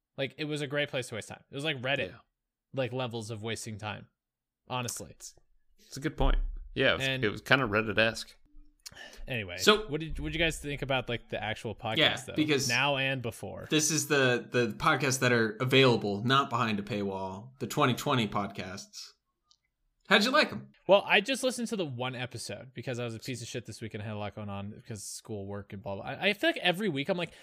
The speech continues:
Speaker 1: "I didn't listen to much because I was busy." I just listened to, like, and it, it was, I don't know if I actually liked it or if it was just nostalgic to hear that one dude's voice.
Speaker 2: Jason Pargin.
Speaker 1: Jason Pargin.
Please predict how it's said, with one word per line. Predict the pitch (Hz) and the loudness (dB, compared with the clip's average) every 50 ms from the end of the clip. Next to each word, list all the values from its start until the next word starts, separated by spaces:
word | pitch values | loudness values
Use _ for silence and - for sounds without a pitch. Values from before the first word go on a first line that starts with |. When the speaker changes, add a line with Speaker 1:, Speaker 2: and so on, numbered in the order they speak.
| - - | -10 2
Speaker 1:
"I | - 247 262 | 4 4 6
didn't | 294 330 359 370 392 381 339 | 6 4 0 -2 -8 -12 -10
listen | 320 294 - - 339 320 311 - - | -8 -6 -6 -6 -6 -8 -8 -10 -8
to | - 302 | -8 -8
much | 277 262 247 240 240 - - | -8 -8 -10 -12 -12 -14 -14
because | - 247 - - 254 247 - | -14 -14 -10 -8 -10 -10 -8
I | - 240 | -10 -12
was | 240 233 - - - _ _ | -14 -14 -16 -20 -20 _ _
busy." | - 277 262 262 - 240 240 247 - _ _ _ _ _ - _ _ _ _ _ _ _ _ - | -10 -8 -8 -8 -8 -10 -12 -14 -16 _ _ _ _ _ -20 _ _ _ _ _ _ _ _ 2
I | 170 | 2
just | 180 170 233 285 - | 4 4 2 0 0
listened | 359 349 - 339 311 269 - - | 0 0 0 2 2 2 0 2
to, | - | 2
like, | 190 202 180 - - _ _ | 0 0 0 -2 -10 _ _
and | - 220 240 240 233 - - - - - - | 2 2 2 2 0 -4 -10 -16 -20 -10 0
it, | - 240 254 254 - | 8 8 8 8 10
it | - 254 285 | 8 6 8
was, | 330 370 392 370 - - - - _ _ _ _ _ _ _ _ _ _ _ _ | 8 6 6 4 0 -6 -12 -14 _ _ _ _ _ _ _ _ _ _ _ _
I | 190 254 | 10 10
don't | 370 466 480 | 12 10 8
know | 480 466 | 8 6
if | 466 - | 8 8
I | 403 330 277 170 | 8 8 8 8
actually | 180 190 202 - - 240 202 156 | 6 6 6 4 2 0 0 0
liked | 135 120 113 127 160 180 - | 0 0 2 0 0 0 2
it | 285 277 240 | 2 2 2
or | 208 214 208 | 4 2 2
if | 196 - | 4 4
it | 202 | 4
was | 196 190 190 - | 4 4 2 0
just | - 180 175 - | -2 -2 -2 -2
nostalgic | 180 160 - - - 131 104 78 71 - - - _ - _ _ _ _ _ _ _ | -4 -6 -6 -4 -2 -2 -2 -2 -6 -14 -20 -20 _ -20 _ _ _ _ _ _ _
to | - 165 160 | 0 2 2
hear | 160 180 180 170 | 4 4 6 6
that | 165 156 135 135 | 6 4 4 2
one | 131 143 147 147 147 | 2 0 0 0 0
dude's | 135 143 135 123 107 | 0 0 0 -2 -4
voice. | 110 110 110 101 - - - - - - - - _ _ _ _ _ _ _ _ _ _ _ _ _ - | -6 -6 -6 -6 -6 -8 -10 -10 -10 -12 -14 -18 _ _ _ _ _ _ _ _ _ _ _ _ _ 0
Speaker 2:
Jason | 107 104 98 - 127 | 2 2 2 0 -4
Pargin. | - - 104 104 101 104 113 117 117 - _ | -2 0 2 2 2 -2 -6 -8 -8 -12 _
Speaker 1:
Jason | - - 123 127 127 - 131 117 | -8 -4 -4 -4 -4 -6 -8 -10
Pargin. | 110 120 107 104 98 - - - 120 | -8 -8 -8 -8 -8 -12 -14 -16 -18